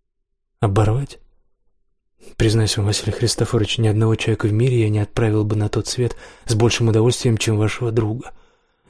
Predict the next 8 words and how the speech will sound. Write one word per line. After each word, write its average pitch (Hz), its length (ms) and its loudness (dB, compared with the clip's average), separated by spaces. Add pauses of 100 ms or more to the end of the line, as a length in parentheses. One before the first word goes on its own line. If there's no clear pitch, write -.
Но, 117 80 2
к - 160 -4
счастью, 127 480 -2 (220)
мы 117 100 4
не 120 140 4
можем 143 380 2
этого 139 280 -4
сделать. 131 540 -8